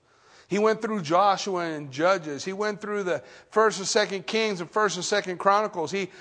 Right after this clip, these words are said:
went through the scriptures and he said, "It is these that speak of our Savior Jesus Christ," and they have relevance to us today.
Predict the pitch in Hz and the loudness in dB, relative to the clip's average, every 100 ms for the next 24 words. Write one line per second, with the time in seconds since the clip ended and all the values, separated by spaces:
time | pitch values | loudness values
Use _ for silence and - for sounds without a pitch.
0 | - 175 233 247 240 254 214 202 - 247 | -8 2 2 2 -4 -2 0 0 0 0
1 | 277 220 175 196 196 - 240 226 175 165 | 0 -2 -2 0 -2 -2 0 0 0 -2
2 | 247 233 202 180 269 330 262 202 175 - | 0 0 0 -2 0 2 2 0 -4 -12
3 | - 339 302 - - - - 196 214 196 | -2 0 0 -4 -18 -16 -4 0 2 0
4 | - 262 262 226 220 175 226 208 190 - | -2 -2 -2 -4 -6 -6 -8 -8 -6 0
5 | 214 170 175 175 165 156 170 185 165 131 | 2 2 -2 -4 -4 -2 -2 -2 -4 -10
6 | 117 - 127 113 - - 127 120 | -14 -16 -18 -18 -20 -20 -20 -20